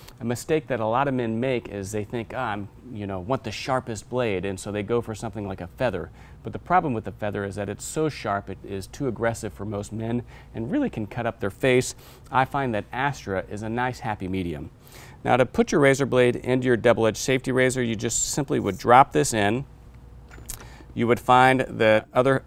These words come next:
side of the blade, and you wanna make sure that you're installing this so that, uh, it goes in the right way.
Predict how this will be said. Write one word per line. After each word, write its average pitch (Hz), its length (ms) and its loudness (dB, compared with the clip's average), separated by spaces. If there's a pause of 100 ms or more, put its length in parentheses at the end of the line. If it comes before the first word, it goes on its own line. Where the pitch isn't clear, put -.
side 117 360 4
of 104 60 -2
the 98 80 -2
blade, 117 420 4 (320)
and 117 140 -2
you 120 80 2
wanna 165 180 6
make 156 180 4
sure 143 220 2
that 123 200 0
you're 117 100 2
installing 131 560 4
this 107 160 2
so - 280 0
that, 104 260 6 (360)
uh, 107 200 0
it 107 160 -4
goes 117 260 6
in 113 120 2
the 104 100 2
right 110 240 4
way. 113 360 4